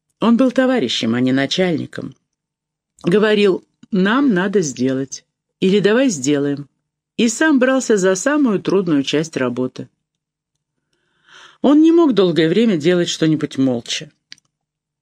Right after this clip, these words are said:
Не отрываясь от работы, он сыпал восклицаниями, присловиями и поговорками на всех языках, какие знал. Случалось, ввёртывал и крепкое словечко,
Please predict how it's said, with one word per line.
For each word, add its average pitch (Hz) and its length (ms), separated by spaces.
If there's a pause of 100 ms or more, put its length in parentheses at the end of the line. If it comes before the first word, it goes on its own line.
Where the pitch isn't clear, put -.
(500)
Не 254 140
отрываясь 151 600
от - 140
работы, 269 600
он 294 200
сыпал 233 380
восклицаниями, 226 1080 (400)
присловиями 233 960
и 180 140
поговорками 185 1000 (360)
на 131 140
всех - 400
языках, 131 520
какие 131 400
знал. 123 400 (1120)
Случалось, 262 800
ввёртывал 247 720
и 254 100
крепкое 226 640
словечко, 196 800